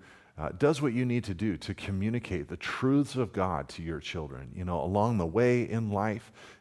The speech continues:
uh, that you sit down and share with them about the Lord, that you would be someone who talks to them about God's faithfulness in your life, which is what the Feast of Tabernacles was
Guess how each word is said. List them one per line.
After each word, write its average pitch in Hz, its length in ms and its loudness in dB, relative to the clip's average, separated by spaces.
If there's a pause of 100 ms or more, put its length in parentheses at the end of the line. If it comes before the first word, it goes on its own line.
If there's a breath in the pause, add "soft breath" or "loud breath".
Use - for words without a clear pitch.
uh, 78 160 0
that 73 160 0
you 78 100 -6
sit 80 380 -2
down 107 320 2
and 87 120 -4
share 104 300 2
with 104 160 2
them 98 240 0
about 92 440 2 (280 loud breath)
the 92 140 6
Lord, 92 420 4
that 78 120 2
you 95 160 0
would 87 140 2
be 104 140 2
someone 104 420 0
who 92 120 -2
talks - 500 -6
to 110 120 4
them 87 180 2
about 85 340 2
God's 110 380 2
faithfulness 82 880 0
in 76 100 -6
your 78 140 -4
life, 78 260 -2
which 82 160 -6
is 78 140 -6
what - 140 0
the 82 60 0
Feast - 360 -4
of 76 120 -4
Tabernacles 80 840 0 (340 loud breath)
was 76 480 2